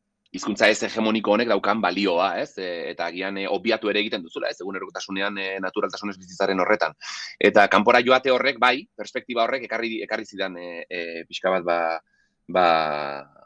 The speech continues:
ba, bueno, ibilbide honen, e, hasieraren lehenengo txispa hori, ez? E, ez ezagun ahaztu, bendetan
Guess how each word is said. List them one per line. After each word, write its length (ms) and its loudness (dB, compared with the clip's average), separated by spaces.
ba, 100 0
bueno, 180 2
ibilbide 340 4
honen, 280 4
e, 640 -2
hasieraren 600 0
lehenengo 280 2
txispa 400 2
hori, 220 -2
ez? 160 -10
E, 280 0
ez 100 -4
ezagun 280 0
ahaztu, 240 0
bendetan 440 0